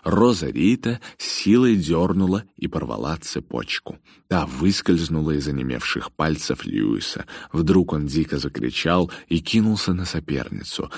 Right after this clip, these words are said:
с размахом оцарапав ей лицо. Выступила кровь. Роза Рита стояла посреди комнаты,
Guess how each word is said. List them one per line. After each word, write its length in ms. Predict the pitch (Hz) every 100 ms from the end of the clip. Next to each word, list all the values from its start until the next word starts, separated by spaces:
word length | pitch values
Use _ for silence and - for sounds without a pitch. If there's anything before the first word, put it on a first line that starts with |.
| -
с 120 | -
размахом 720 | 90 85 73 76 82 95 78 78
оцарапав 560 | - 58 64 - -
ей 180 | - 58
лицо. 480 | 53 - - - - _ _ - - -
Выступила 500 | - 78 - - 95
кровь. 460 | - 151 120 - - - - -
Роза 360 | 85 85 71
Рита 300 | 65 69 67
стояла 400 | 80 - 76 67
посреди 480 | 65 76 - 85 113
комнаты, 600 | 131 147 67 57 - -